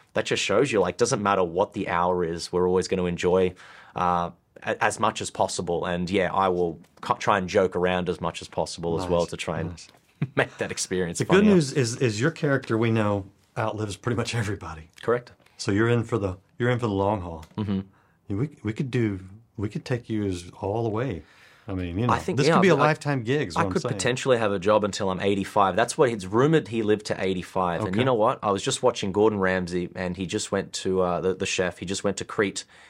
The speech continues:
Speaker 1: He called Greek cuisine the best cuisine in the world.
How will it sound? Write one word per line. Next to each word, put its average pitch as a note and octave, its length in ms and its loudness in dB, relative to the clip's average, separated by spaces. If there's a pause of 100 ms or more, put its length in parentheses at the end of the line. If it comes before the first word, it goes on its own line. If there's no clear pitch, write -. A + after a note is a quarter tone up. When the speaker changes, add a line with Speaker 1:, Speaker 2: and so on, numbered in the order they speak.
(100)
Speaker 1:
He G2 120 -4
called G2+ 300 0
Greek C#3 240 0
cuisine G#2 560 0
the F#2 80 0
best A2 380 2
cuisine F#2+ 500 -2
in F#2+ 80 -2
the G#2 80 0
world. F2 400 0